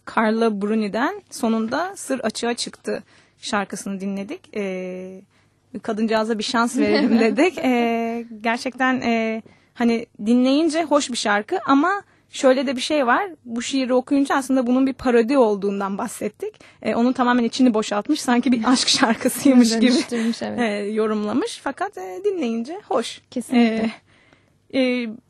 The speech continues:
Speaker 1: dramadan bahsettik. İnteraktif drama, işte bu dedektiflik oyunlarından bahsettik. E, şiirden bahsettik.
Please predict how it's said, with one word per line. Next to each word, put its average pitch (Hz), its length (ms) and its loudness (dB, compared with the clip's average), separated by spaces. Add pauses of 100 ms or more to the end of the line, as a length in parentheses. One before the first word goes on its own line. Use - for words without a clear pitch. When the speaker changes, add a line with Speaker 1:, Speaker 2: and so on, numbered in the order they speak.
(480)
Speaker 1:
dramadan 240 520 2
bahsettik. - 520 -8
İnteraktif 220 640 -4
drama, 220 420 -2
işte 208 500 -6
bu 196 80 -10
dedektiflik 208 580 -6
oyunlarından 196 680 -4
bahsettik. - 680 -10
E, 196 380 -6
şiirden 220 540 -2
bahsettik. 202 540 -10